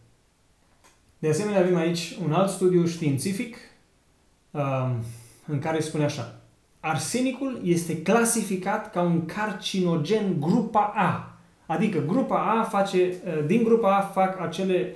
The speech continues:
substanțe care sunt confirmate și sigure că duc la cancer. În alte cuvinte, ei ne spun foarte clar: "Arsenicul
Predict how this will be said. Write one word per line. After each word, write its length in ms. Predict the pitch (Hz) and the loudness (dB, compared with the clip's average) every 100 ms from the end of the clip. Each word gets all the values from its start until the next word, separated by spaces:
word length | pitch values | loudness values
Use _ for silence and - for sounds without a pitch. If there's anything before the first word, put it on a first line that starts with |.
| - - | -14 -12
substanțe 920 | - 143 - - 151 160 170 254 226 | -6 -4 -4 -2 0 0 -2 -6 -6
care 260 | 180 170 | -4 -2
sunt 340 | 156 185 180 175 | -2 0 0 2
confirmate 840 | 190 190 180 180 180 220 240 233 | 4 4 6 6 6 4 0 0
și 220 | 220 202 175 | 0 0 -4
sigure 600 | - - 262 147 160 180 | -4 0 0 2 2 2
că 100 | 175 | 2
duc 160 | 175 | 2
la 100 | 175 | 2
cancer. 360 | 139 127 - - - _ _ _ _ _ _ | 0 -4 -6 -14 -20 _ _ _ _ _ _
În 100 | 165 | 2
alte 180 | 220 190 | 4 4
cuvinte, 300 | 180 220 196 | 2 0 0
ei 140 | 190 | 0
ne 80 | 196 | 0
spun 240 | 180 185 - | 0 0 -2
foarte 360 | - 190 135 | 0 -2 -2
clar: 320 | - 117 - _ _ _ _ _ _ | -6 -14 -16 _ _ _ _ _ _
"Arsenicul 680 | 147 123 - 226 - - - | -6 -2 0 2 0 -4 -12